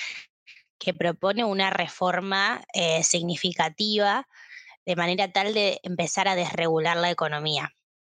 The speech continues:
La misma tiene varios puntos, entre los cuales se destacan, por ejemplo, un mayor control en las manifestaciones, em, mayor, eh, posibilidad de financiamiento de la obra pública ahora a partir desde el sector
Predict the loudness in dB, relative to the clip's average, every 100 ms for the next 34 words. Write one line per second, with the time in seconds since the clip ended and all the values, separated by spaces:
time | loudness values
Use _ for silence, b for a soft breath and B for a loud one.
0 | _ -4 -2 0 2 0 2 0 2 2
1 | 2 0 0 0 0 2 2 2 0 -6
2 | B B B B 0 2 0 -2 0 0
3 | 2 0 0 -2 -2 -4 0 -2 0 -2
4 | -2 -2 -2 -2 0 0 0 B B B
5 | 0 2 2 0 2 0 2 2 2 0
6 | -2 -2 -4 -4 -4 -2 2 2 2 0
7 | 0 2 2 0 2 2 0 -4 -12 -16
8 | -20 _ -6 0 2 2 2 2 2 0
9 | 0 0 0 0 0 -2 0 0 2 0
10 | -4 -2 0 0 0 0 2 2 2 2
11 | 2 0 0 0 2 0 -2 -2 -2 -2
12 | -2 -2 -2 -2 -2 0 0 -2 -6 -2
13 | -2